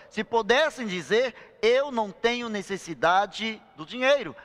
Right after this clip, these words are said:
todas as minhas contas estão pagas. Eu não tenho nenhum tipo de embaraço com dinheiro." Mas aquela mulher tinha o dinheiro,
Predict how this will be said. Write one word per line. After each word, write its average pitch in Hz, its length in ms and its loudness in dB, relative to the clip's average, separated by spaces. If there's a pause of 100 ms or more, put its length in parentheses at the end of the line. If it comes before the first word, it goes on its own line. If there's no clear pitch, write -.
(140)
todas 240 220 4
as 202 160 -2
minhas 220 240 -2
contas 233 420 -4
estão 220 300 -4
pagas. 240 560 0 (1800)
Eu 233 100 4
não 285 160 -2
tenho 302 280 -2
nenhum 269 260 -4
tipo - 500 -4 (300)
de - 140 -6
embaraço 254 640 0
com 220 200 -6
dinheiro." 208 560 0 (2250)
Mas 127 100 -10
aquela 175 260 -4
mulher 175 320 -2
tinha 175 400 -8
o 160 60 -6
dinheiro, 143 580 -6